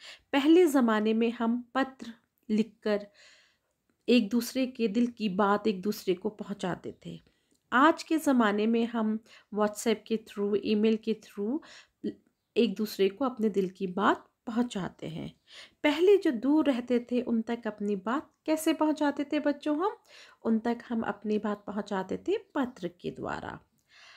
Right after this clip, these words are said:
अच्छा बच्चों, रात को आसमान में आपको क्या-क्या दिखाई देता है? चांद दिखाई देता है, बहुत सारे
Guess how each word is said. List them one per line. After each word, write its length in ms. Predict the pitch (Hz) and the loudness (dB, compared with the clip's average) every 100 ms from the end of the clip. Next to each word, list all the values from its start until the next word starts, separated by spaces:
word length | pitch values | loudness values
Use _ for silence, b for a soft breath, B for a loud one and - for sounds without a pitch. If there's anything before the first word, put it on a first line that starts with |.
| b b | b b
अच्छा 260 | 233 302 | -6 0
बच्चों, 340 | 294 294 320 262 | 2 2 0 2
रात 300 | 233 269 - | 6 4 2
को 180 | - 311 | -2 0
आसमान 560 | 254 247 - 220 247 | 2 -2 -4 -2 0
में 120 | 277 | 2
आपको 340 | 262 233 - 277 | 2 -2 -4 -10
क्या-क्या 480 | - 320 311 285 226 | -2 0 2 2 0
दिखाई 420 | 185 - 185 185 | -2 -6 -4 -4
देता 320 | 175 175 180 | -4 -6 -8
है? 280 | 170 185 185 b b _ - | -8 -8 -10 b b _ -2
चांद 360 | 277 247 220 | 2 4 4
दिखाई 400 | 202 202 220 202 | 2 -2 -2 -2
देता 360 | 196 208 202 196 | 0 0 -2 -6
है, 180 | 196 196 | -4 -4
बहुत 420 | 190 202 214 - | -4 -6 -6 -8
सारे 460 | - 190 247 392 | -6 -2 2 0